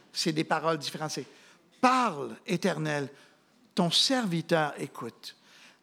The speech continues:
Attention, empressement, euh, je, j'oublie l'autre mot qu'on a dit, mais, euh, dévotion, sérieux, et on va se souvenir des instructions qui sont données.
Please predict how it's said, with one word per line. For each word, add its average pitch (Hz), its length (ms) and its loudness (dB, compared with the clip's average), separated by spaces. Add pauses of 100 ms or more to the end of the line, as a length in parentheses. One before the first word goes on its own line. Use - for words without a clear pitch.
(140)
Attention, 160 760 -2 (400)
empressement, 165 920 0 (640)
euh, 135 240 0 (1400)
je, 139 340 -4
j'oublie 156 380 -4
l'autre 156 240 -2
mot 156 200 -6
qu'on 156 200 -8
a 131 80 -10
dit, 180 300 -6
mais, 151 240 -6 (520)
euh, 139 140 -4 (100)
dévotion, 180 680 0 (960)
sérieux, 160 760 -4 (320)
et 160 380 -4 (240)
on 151 80 -10
va 156 160 -6
se - 140 -2
souvenir 185 640 0
des 147 200 -2
instructions 143 800 -4 (460)
qui - 100 -10
sont 127 300 -2
données. 107 420 -12